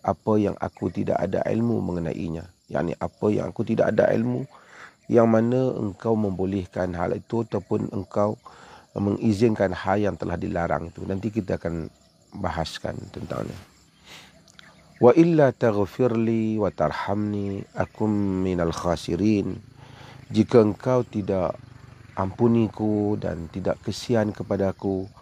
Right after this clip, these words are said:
sudah tentu aku termasuk di kalangan orang-orang yang rugi. Ini adalah doa Nabi Nuh alaihi salam. Dan kita akan mempelajari beberapa perkara daripada doa ini.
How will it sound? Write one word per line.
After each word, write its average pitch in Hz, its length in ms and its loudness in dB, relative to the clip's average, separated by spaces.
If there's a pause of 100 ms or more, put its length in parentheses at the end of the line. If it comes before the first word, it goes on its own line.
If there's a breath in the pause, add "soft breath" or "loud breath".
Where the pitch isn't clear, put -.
(460 soft breath)
sudah 110 240 4
tentu 123 320 2
aku 110 240 -2
termasuk 92 640 -4
di 98 160 -10
kalangan 87 640 -4
orang-orang 95 560 -2
yang 82 180 -6 (220)
rugi. 82 320 -6 (1600 loud breath)
Ini 165 240 10
adalah 156 160 8
doa 113 400 2
Nabi 104 320 0
Nuh 104 240 -2
alaihi 82 400 -2
salam. 78 400 -6 (1200 loud breath)
Dan 113 160 4
kita 135 240 4
akan 120 320 2
mempelajari 107 640 2
beberapa 95 480 -2
perkara 113 480 0
daripada 101 320 2
doa 123 400 2
ini. 110 160 0